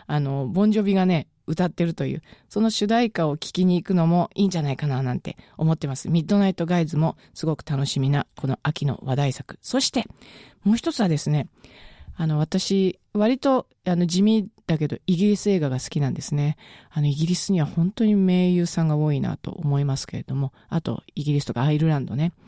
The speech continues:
えーと、覚えている方はおられると思いますけれども、千九百九十九年に光の街っていうね、あの、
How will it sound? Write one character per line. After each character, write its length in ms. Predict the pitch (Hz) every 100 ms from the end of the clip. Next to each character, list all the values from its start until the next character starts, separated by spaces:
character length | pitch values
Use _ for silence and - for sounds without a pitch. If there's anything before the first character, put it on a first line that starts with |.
| - - - _ _
え 180 | 156 139
ー 40 | 131
と、 360 | - 127 123 - - _ _ _ _ _
覚 280 | - 202 262
え 40 |
て 120 | 247 170
い 100 | 147
る 100 | 139
方 460 | 147 156 156 156
は 300 | 147 131 - - -
お 80 | 156
ら 160 | 165
れ 60 | 170
る 80 | 151
と 120 | 131
思 160 | 135 151
い 60 |
ま 140 | 160 160
す 260 | - 156 -
け 120 | 139
れ 80 | 131
ど 80 |
も、 120 | 127 131
千 180 | 269
九 100 | 240
百 140 | 208 160
九 180 | 202 170
十 120 | 143
九 160 | 175 156
年 160 | 131
に 80 | 127
光 340 | - 269 302
の 80 | 285
街 280 | 269 247 254
っ 40 |
て 180 | 226 160
い 60 | 135
う 100 | 127
ね、 180 | 156 170 _ - - _ -
あ 140 | 143
の、 340 | 131 123 123